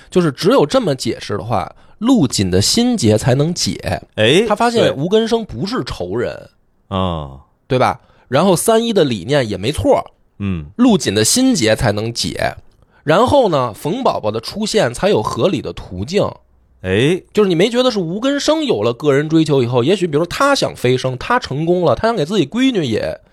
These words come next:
Speaker 1: 试试，但是结果失败了。
Speaker 2: 哦，哎，有这个可能性。
Speaker 1: 对吧？所以冯宝宝正是因为沾了飞升这件事儿，所以身上有巨大的那个，在术士看来是巨大的火团。
Speaker 2: 嗯。
Speaker 1: 因为所有产生飞升的人相关的事儿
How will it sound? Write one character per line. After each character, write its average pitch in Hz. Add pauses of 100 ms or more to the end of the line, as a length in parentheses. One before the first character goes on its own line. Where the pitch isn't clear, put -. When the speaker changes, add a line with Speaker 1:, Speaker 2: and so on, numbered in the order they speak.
(220)
Speaker 1:
试 -
试， 98
但 113
是 110
结 107
果 95
失 -
败 92
了。 - (560)
Speaker 2:
哦， 107 (120)
哎， 117
有 110
这 117
个 110
可 -
能 87
性。 95
Speaker 1:
对 160
吧？ 139
所 196
以 165 (300)
冯 220
宝 214
宝 113
正 214
是 170
因 202
为 190 (100)
沾 220
了 175
飞 226
升 226
这 190
件 131
事 143
儿， 113
所 135
以 123
身 160
上 127
有 95
巨 143
大 110
的 98
那 101
个， 92
在 110
术 151
士 117
看 107
来 101
是 117
巨 143
大 110
的 107
火 -
团。 85 (280)
Speaker 2:
嗯。 98
Speaker 1:
因 -
为 311
所 180
有 330
产 98
生 135
飞 165
升 175
的 147
人 107
相 143
关 143
的 123
事 123
儿 107